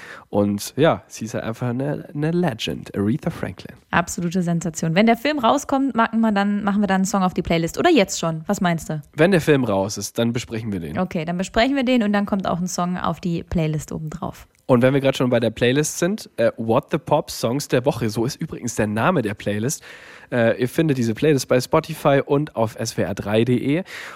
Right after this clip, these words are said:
Speaker 1: Und, äh, zum Ende jeder Folge, äh, packen wir da ja noch so ein paar Songs drauf, teilweise Sachen, die neu rausgekommen sind, teilweise aber auch Songs, die uns persönlich irgendwie durch die Woche begleiten oder gerade für uns wichtig sind. Und ich würde gerne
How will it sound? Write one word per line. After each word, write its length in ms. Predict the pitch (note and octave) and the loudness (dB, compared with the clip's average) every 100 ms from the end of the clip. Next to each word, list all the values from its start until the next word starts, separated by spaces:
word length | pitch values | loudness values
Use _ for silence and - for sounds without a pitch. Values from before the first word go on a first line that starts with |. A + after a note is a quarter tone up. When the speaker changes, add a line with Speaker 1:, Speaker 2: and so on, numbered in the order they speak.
| - - | -10 0
Speaker 1:
Und, 440 | B2+ C3 C3 B2 | 2 4 2 0
äh, 560 | B2+ B2 B2 B2 A#2+ A#2+ | 2 4 4 4 4 2
zum 180 | - A#2 | -2 -2
Ende 260 | - C#3+ | -2 -2
jeder 240 | D3+ C#3+ B2 | -2 -2 -4
Folge, 680 | - A#2 B2+ D3 E3+ F3+ E3+ | -2 0 2 2 2 0 -2
äh, 180 | C#3 B2+ | 2 2
packen 360 | B2+ C#3 D3 C3+ | 0 -6 -2 2
wir 120 | B2+ | 4
da 80 | A#2+ | 4
ja 160 | A#2 | 4
noch 200 | A#2 A#2 | 2 -2
so 240 | - A#2 A#2 | -2 0 0
ein 100 | A2+ | -2
paar 200 | A#2 A2+ | -4 -2
Songs 380 | A2+ A#2 A#2+ | 0 0 -4
drauf, 420 | A2+ A#2+ C3 C3+ - | 0 4 4 2 -4
teilweise 460 | A2+ G#2+ A2 A2 | -2 2 0 0
Sachen, 260 | A2 A2 A2+ | -4 -6 -4
die 60 | |
neu 180 | A2 G#2+ | 2 2
rausgekommen 640 | A2 A#2 - A#2+ B2 A#2 A#2 | 4 0 -2 -6 -2 -2 -2
sind, 200 | A#2 A#2 - - - | -2 -4 -10 -20 -16
teilweise 440 | - D3 F3 E3+ E3 | 0 2 2 -2 -2
aber 100 | C3 | -2
auch 80 | |
Songs, 280 | - C#3+ D3 | -2 -4 -4
die 140 | D3 C3 | 0 2
uns 260 | C#3 - | 2 0
persönlich 540 | - - B2+ F3 F3 C#3 | -6 -4 2 2 2 0
irgendwie 220 | D3 C#3+ | 0 0
durch 140 | C#3 | 0
die 140 | C3+ B2+ | 2 2
Woche 220 | B2+ C#3 | 2 0
begleiten 480 | C3+ B2 A#2+ B2+ A2+ | 0 4 2 2 0
oder 180 | A#2 | 0
gerade 280 | A2 A2+ A#2+ | 0 0 0
für 100 | - | -2
uns 220 | G#2+ A#2 | -4 -4
wichtig 280 | A#2+ - G#2+ | -6 -4 -6
sind. 300 | - A#2+ D3+ _ | -2 -2 -4 _
Und 220 | C3 A#2+ - | 0 0 0
ich 160 | C3 C3 | -4 2
würde 220 | C3 B2 | 2 4
gerne 500 | B2 A#2+ B2 A2+ | 2 2 4 2